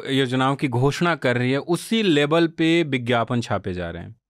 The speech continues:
मुझे याद है जब, अ, लास्ट ईयर, अ, प्रधानमंत्री के जन्मदिन पे ही चीता आए थे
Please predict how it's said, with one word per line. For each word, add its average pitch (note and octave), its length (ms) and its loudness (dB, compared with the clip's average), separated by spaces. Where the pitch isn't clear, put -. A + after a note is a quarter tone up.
मुझे D#3 180 0
याद F3 320 0
है G#3+ 140 4
जब, F#3 160 0
अ, C3 460 0
लास्ट C#3+ 400 0
ईयर, F3 200 4
अ, B2 240 2
प्रधानमंत्री D3+ 600 -2
के D#3+ 100 -2
जन्मदिन B2+ 440 0
पे D3 100 -4
ही D3+ 100 -2
चीता B2 340 -2
आए A#2 180 2
थे F2+ 260 -16